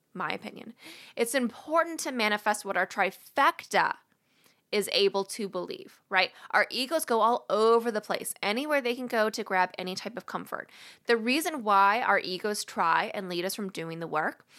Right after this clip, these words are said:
is that our egos are overrun with work, especially if we don't have a mindful practice. Shout out to Brenda Umana from episode three. <laughs>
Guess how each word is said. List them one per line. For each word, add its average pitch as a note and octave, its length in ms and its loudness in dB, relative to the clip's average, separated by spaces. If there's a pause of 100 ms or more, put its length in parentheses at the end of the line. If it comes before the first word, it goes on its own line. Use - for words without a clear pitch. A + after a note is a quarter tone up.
(180)
is G3 160 -4
that F#3 140 4
our F3+ 160 4 (100)
egos B3 520 2
are G3 220 2
overrun G#3 800 2 (100)
with G3+ 220 -6
work, - 320 -8 (220)
especially B3 640 0
if B3 100 -2
we A3+ 80 -4
don't G#3+ 160 -6
have G3+ 160 -6
a F#3+ 60 0
mindful E3+ 400 -6
practice. - 640 -8
Shout - 280 -4
out F#3+ 200 0
to F#3 260 0
Brenda F#3 260 -4
Umana B3 500 2
from G#3 160 -6
episode F#3 420 -2
three. - 320 -14 (300)
<laughs> D#4+ 100 6